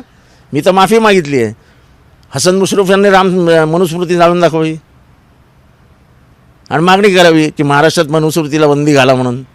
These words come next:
एवढे पुरोगामी आहेत ना, स्वतःला एवढे मोठे पुरोगामी समजतात, शाहूंचे वारसदार समजतात ना.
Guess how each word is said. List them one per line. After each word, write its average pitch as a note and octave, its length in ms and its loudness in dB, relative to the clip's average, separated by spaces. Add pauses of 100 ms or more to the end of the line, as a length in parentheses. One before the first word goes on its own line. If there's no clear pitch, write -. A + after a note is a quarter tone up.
(140)
एवढे D3+ 200 0
पुरोगामी G3 460 0
आहेत F#3 140 -2
ना, B3 100 -2
स्वतःला F3 320 -2
एवढे E3+ 180 -2
मोठे E3 200 -6
पुरोगामी D3+ 420 -2
समजतात, C#3+ 400 -4 (440)
शाहूंचे D#3 360 0
वारसदार D3+ 440 2
समजतात C#3 400 -6
ना. A#3+ 120 -4